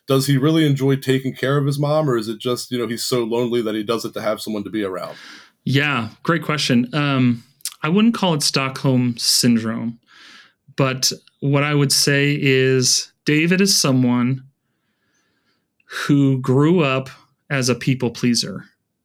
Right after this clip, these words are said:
Speaker 2: someone who felt, "Hey, I have to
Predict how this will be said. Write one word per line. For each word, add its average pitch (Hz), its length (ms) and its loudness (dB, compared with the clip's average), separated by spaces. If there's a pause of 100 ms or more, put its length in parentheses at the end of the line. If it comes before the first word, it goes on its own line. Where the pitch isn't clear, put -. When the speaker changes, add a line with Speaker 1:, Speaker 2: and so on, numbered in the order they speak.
Speaker 2:
someone 143 440 2
who 139 220 4
felt, 127 580 -2
"Hey, 139 320 0
I 143 300 -2
have 147 240 -2
to 131 540 2